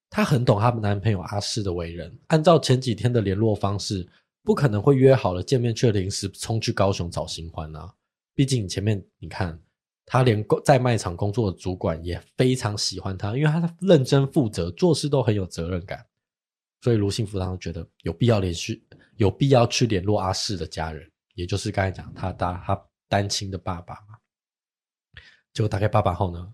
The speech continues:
阿四爸爸就说：“其实这几天卖场也有联络他，说儿子没来上班。”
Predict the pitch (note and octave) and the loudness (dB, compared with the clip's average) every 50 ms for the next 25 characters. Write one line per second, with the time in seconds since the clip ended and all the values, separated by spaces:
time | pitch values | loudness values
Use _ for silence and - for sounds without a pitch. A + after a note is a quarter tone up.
0 | _ _ - - - - - C3+ A#2 B2+ A2+ G#2+ G#2 G#2 G#2+ - - A2 G#2+ G#2 | _ _ -6 -6 -4 -4 -6 -2 0 2 4 4 4 2 0 -2 -2 -2 -2 -2
1 | - _ _ _ _ _ _ _ _ _ - - C#3+ C3 C3 B2+ C#3+ D#3+ A#2+ A2+ | -6 _ _ _ _ _ _ _ _ _ -2 0 2 2 2 4 4 2 2 2
2 | G#2 A2+ A#2+ A#2 B2+ C3+ A#2 - - F#2+ F#2 G2+ G#2 F#2+ F#2 F#2 G#2 G#2 G2 - | 2 2 2 4 4 2 2 2 0 -2 0 0 0 0 0 0 0 0 0 0
3 | F#2 F2+ F2 F2 - - B2 - A#2+ G#2 - - G#2 G2+ F#2+ F#2 F#2 F#2 - - | -2 -4 -6 -2 -2 -2 0 2 0 0 0 0 0 0 0 -2 -2 -2 -2 -2
4 | G2+ F2+ F#2 - F2 E2 E2 G#2 | -2 -2 -2 -4 -4 -4 -6 -10